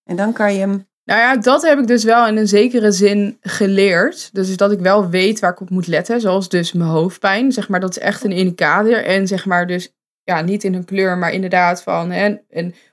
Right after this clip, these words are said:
Speaker 2: hoeverre voel ik nu druk in mijn hoofd.
Speaker 1: Mhm.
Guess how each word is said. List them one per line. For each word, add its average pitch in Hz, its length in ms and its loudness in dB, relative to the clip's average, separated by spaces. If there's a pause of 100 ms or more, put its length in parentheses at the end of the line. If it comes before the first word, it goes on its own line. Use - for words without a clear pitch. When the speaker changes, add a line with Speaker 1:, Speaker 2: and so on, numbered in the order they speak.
Speaker 2:
hoeverre 180 480 0
voel - 240 0
ik 208 120 4
nu 180 180 2
druk 202 280 2
in - 140 -4
mijn 180 140 -2
hoofd. 190 520 -4
Speaker 1:
Mhm. 220 160 -4